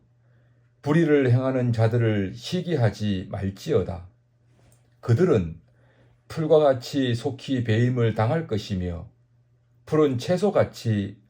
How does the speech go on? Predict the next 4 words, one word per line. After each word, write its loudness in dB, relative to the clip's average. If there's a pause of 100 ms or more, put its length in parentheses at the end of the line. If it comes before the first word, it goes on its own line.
(1000)
세잔할 0
것이미로다. -4 (1200)
여호와를 4
의뢰하고 0